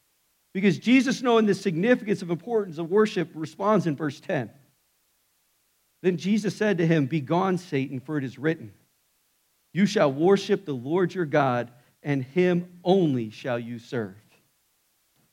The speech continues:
Worship and submission are the most appropriate responses to the gospel. Worship for who he is,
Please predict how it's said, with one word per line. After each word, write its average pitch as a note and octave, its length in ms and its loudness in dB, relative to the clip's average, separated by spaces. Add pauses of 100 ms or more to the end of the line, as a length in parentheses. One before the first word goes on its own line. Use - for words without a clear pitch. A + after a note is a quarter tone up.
(960)
Worship A3 680 2 (680)
and E3+ 200 2
submission D#3 800 0 (840)
are D#3 140 2
the D3+ 100 2
most F3+ 320 0
appropriate D#3+ 500 -4
responses C#3 560 -8
to C3+ 120 -14
the A#2 80 -8
gospel. G#2+ 560 -6 (2750)
Worship B3+ 520 2
for G#3+ 140 6
who G#3+ 240 4
he A#3 280 4
is, A#3 540 4